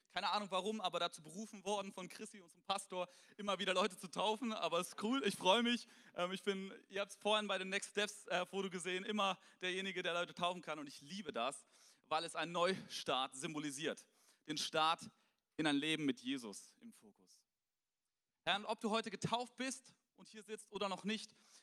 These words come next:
ist irrelevant, weil wir wollen uns heute anschauen, was Jesus mit seiner Taufe angestellt hat. Warum hat Jesus sich taufen lassen? Wollte er Jesus mit sich selber unterwegs sein?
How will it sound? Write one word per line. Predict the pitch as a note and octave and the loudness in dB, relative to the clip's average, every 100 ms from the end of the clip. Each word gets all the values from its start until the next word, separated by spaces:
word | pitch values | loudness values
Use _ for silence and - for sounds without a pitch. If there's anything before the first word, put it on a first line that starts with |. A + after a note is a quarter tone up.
| _ | _
ist | - - | -20 2
irrelevant, | A#3 G#3+ D#3+ C3 B2 E3+ - - - | 4 6 4 4 2 0 -8 -20 -6
weil | D#3+ F3 F3+ F#3 | 2 4 2 -2
wir | D3 E3+ | -4 -4
wollen | D#3+ F3 | -2 -4
uns | E3 E3 | -6 -8
heute | D3 | -4
anschauen, | D#3 F3 D3 C#3+ | -4 -2 -4 -4
was | C#3 - | -6 -8
Jesus | B2+ F#3 G3+ A#2 - | -8 -8 -8 -12 -16
mit | C3 | -8
seiner | - A#2+ B2 | -2 -2 -2
Taufe | - A#2+ A#2 G#2 | -2 -4 -2 -4
angestellt | D#3 C#3+ - F#2+ G2+ | -4 -6 -8 -10 -12
hat. | - - _ _ _ - | -18 -20 _ _ _ -2
Warum | C3 D3 | -2 0
hat | C#3+ | -4
Jesus | D#3 D#3+ | -4 -8
sich | D3 | -8
taufen | - F3+ - G#2+ | -4 -4 -4 -8
lassen? | G2 - F#2 _ | -8 -10 -20 _
Wollte | A#2+ C3+ | -4 -2
er | B2 | -4
Jesus | C#3 E3 D3+ | -4 -6 -10
mit | C3+ | -14
sich | B2 | 0
selber | D3 F3 G3+ | 2 2 0
unterwegs | F#3+ G3 G3+ | -2 -4 -6
sein? | G#3 G#3 G#3+ | -6 -8 -10